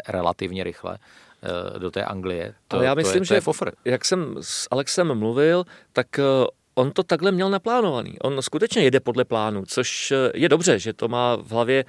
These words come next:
Speaker 1: Už byl na
Speaker 2: nějak
Speaker 1: první
Speaker 2: jinak
Speaker 1: dovolené v
Speaker 2: nastavený.
Speaker 1: Jugoslávii.
Speaker 2: <laughs> A, ale, mm, ještě bych se vrátil k tomu přestupu jako takovému. My samozřejmě nevíme úplně, eh, všechno, o čem šla řeč mezi agentem a manažery, eh, West Hamu.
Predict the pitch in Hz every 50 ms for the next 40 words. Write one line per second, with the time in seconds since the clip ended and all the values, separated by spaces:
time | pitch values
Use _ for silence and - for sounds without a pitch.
0 | - - - - 113 92 87 110 104 101 127 131 131 95 110 110 - 135 104 104
1 | 104 104 104 107 131 113 117 110 107 98 95 101 101 117 143 - - - - -
2 | 120 - - 143 123 123 - 165 - - 175 175 165 - - - - 131 127 120
3 | 117 120 120 117 110 - - 110 123 123 123 127 131 135 135 139 143 - - -
4 | - 117 120 127 131 127 131 131 131 131 131 123 110 - - - - - 65 90
5 | 113 - 151 151 - - 170 156 156 160 - 175 160 - 170 175 185 185 - -
6 | 165 - - 185 170 - 170 175 190 175 175 - - 147 151 151 160 156 156 147
7 | - 160 165 170 190 185 185 170 156 143 156 170 180 170 - - - 127 - -
8 | 175 185 180 - - - - 127 139 139 139 123 - - 160 147 - 175 - -
9 | - 120 - - 170 175 165 - 202 214 196 143 104 107 - - - 123 123 120
10 | 120 135 131 117 - 113 113 135 139 127 - 131 135 139 139 135 - - 117 113
11 | 117 120 123 127 123 - 131 123 127 127 120 78 87 113 107 117 120 107 123 120
12 | 123 131